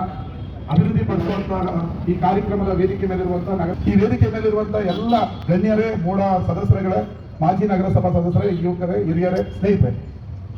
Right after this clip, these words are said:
ಮಂಡ್ಯ ನಗರಕ್ಕೆ ಹೊಸ ರೂಪ ಕೊಡಬೇಕು ಅಂತೇಳಿ ಏನು ಮಂಡ್ಯ ನಗರ ಒಂದು ನೂರು ವರ್ಷಗಳಿಂದ ಮತ್ತೆ ಅದೇ ಹಳೆ ರಸ್ತೆ, ಅದೇ ರೋಡ್ಗೆ ಟಾರ್ ಹಾಕಿ ಅಭಿವೃದ್ಧಿಯನ್ನು ನಡೀತಾ ಇತ್ತು, ಅದಕ್ಕೊಂದು ಹೊಸ ರೂಪ ಕೊಡಬೇಕು ಅಂತೇಳಿ ಅಮೃತ್ ಯೋಜನೆಯ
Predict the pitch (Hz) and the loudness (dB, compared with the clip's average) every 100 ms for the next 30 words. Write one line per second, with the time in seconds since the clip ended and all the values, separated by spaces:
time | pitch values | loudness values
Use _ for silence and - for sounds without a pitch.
0 | - 180 214 247 247 226 220 240 220 185 | 0 2 4 4 4 2 -2 -2 0 2
1 | 226 208 220 226 - 208 214 208 202 190 | 4 2 0 -2 -2 0 0 0 -4 2
2 | 214 202 143 - - - - - 180 226 | 2 2 -2 -6 -14 -14 -10 0 0 2
3 | 190 196 214 202 190 202 202 185 175 180 | 2 2 2 0 -2 0 0 -2 -2 -4
4 | 175 196 202 180 - - - 160 175 196 | -2 -2 -2 -2 -6 -10 -8 2 6 6
5 | 202 196 196 196 170 151 208 180 202 190 | 4 2 0 -2 -4 -2 -2 2 0 2
6 | 190 196 180 185 196 190 - - - - | 0 0 0 2 0 0 -6 -10 -8 -2
7 | 156 214 202 196 190 190 180 196 190 190 | 2 4 4 2 0 -2 -2 -2 -4 -4
8 | 190 165 185 190 190 185 180 170 190 185 | -4 -2 -4 -2 0 0 0 2 4 2
9 | 175 - - - - 170 185 180 160 165 | 2 -2 -4 -12 -2 0 2 2 2 2
10 | 208 196 196 196 180 175 190 185 175 185 | 2 2 2 0 0 -2 -2 -4 -4 -4
11 | 180 175 196 214 196 170 185 190 190 190 | -2 -2 0 0 0 0 2 2 0 2